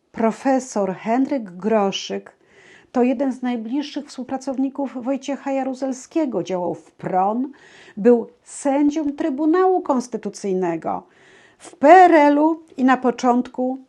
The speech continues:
trzeciej R P. Mało tego, był również współtwórcą konstytucji. Był w zespole doradczym przy prezydencie Aleksandrze Kwaśniewskim. Jak można było wyjaśnić i znaleźć winnych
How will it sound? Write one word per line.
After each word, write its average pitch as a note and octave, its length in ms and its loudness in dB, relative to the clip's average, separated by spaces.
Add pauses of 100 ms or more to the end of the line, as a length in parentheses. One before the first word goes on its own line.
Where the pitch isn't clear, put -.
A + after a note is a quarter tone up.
trzeciej F#3+ 760 -6
R G3 200 -8
P. D#3+ 320 -6 (180)
Mało C#4 340 2
tego, F3 340 -6
był F#3+ 200 -2
również D4 560 -2 (120)
współtwórcą D4 1080 -4 (520)
konstytucji. D#4+ 1080 -4 (500)
Był A#3+ 220 0
w B3 100 -14
zespole A#3+ 600 -2
doradczym G#3+ 840 -4 (340)
przy A3+ 400 -6 (240)
prezydencie F#3+ 800 -2
Aleksandrze E3 720 -10
Kwaśniewskim. - 920 -14 (680)
Jak F4+ 340 4
można E4 520 2
było C#4 300 0
wyjaśnić B3 840 -2
i A3+ 120 -12
znaleźć G3+ 520 -2
winnych F#3 680 -4